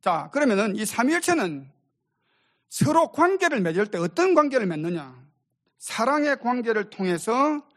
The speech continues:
공동체를 이룬다는 것입니다. 자, 우리가 전에 공부할 때 말씀드렸습니다. 삼위일체가 어떠한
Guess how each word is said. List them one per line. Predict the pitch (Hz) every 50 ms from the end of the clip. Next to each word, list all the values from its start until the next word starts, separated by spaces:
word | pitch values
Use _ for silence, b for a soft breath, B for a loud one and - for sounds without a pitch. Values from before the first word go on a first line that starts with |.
| b b b b
공동체를 | b - 180 202 247 269 285 320 320 320 - - 262 277 269
이룬다는 | 196 165 156 160 156 156 151
것입니다. | 147 139 - 147 139 135 - 135 120 123
자, | - - 156 156 156
우리가 | 160 180 196 190 180 180 196 220 247 254
전에 | - - 214 202 196
공부할 | 180 - 190 196 196 214 208
때 | - 214
말씀드렸습니다. | 196 202 196 214 214 208 214 196 - 196 185 185 196 226 254 240 - b b b b b b
삼위일체가 | b - - 233 254 285 311 330 302 - - 294 277 277 262 247
어떠한 | 240 233 - - - 330 330 330 330 285 302 294 302 294 285